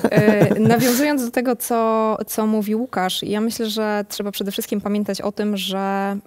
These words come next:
mm, te seriale teraz, bardziej niż jeszcze dziesięć lat temu, produkują właśnie międzynarodowe korporacje. Już nie telewizja X Y, która mieści się tutaj i zarządza nią pan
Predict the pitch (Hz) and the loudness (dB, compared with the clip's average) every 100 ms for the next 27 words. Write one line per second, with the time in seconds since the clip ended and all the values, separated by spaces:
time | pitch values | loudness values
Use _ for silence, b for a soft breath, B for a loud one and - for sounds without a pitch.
0 | 247 196 196 190 190 190 190 - - _ | -6 -4 -2 -2 -4 -4 -6 -8 -14 _
1 | - - 214 208 214 208 202 - 220 190 | -4 -2 0 2 0 -2 -4 -2 0 2
2 | 190 247 - 185 202 196 190 185 185 185 | 0 -2 -4 -2 -2 0 -2 -2 -4 -6
3 | - 190 196 190 190 185 190 208 202 196 | -6 -8 -6 -4 -6 -4 -4 -4 -4 -6
4 | 190 202 196 190 190 202 196 190 185 190 | -4 -2 -2 -2 -4 -2 -2 -2 -2 -4
5 | 180 175 180 175 185 180 190 175 165 - | -4 -6 -6 -6 -6 -6 -2 -2 -4 -10
6 | - B B B B 202 196 - 220 226 | -16 B B B B -6 -2 0 2 4
7 | 214 190 - - 220 208 202 208 196 190 | 2 0 -4 -6 0 2 2 0 0 -2
8 | 196 - 226 208 185 180 - 185 190 190 | -4 -4 -2 0 0 -2 -6 -4 -2 -4
9 | - 190 180 196 185 170 170 185 180 180 | -4 -6 -6 -6 -4 -4 -4 -4 -4 -2
10 | 190 185 180 180 175 170 180 175 170 | -2 -2 -2 -2 -4 -4 -4 -2 -4